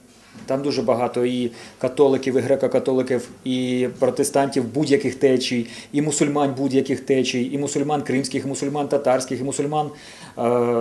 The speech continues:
ой, к-, казанських, мусульман іранських, мусульман чеченських.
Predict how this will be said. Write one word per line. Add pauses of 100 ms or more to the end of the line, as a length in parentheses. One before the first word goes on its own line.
(160)
ой,
к-,
казанських,
мусульман
іранських,
мусульман
чеченських.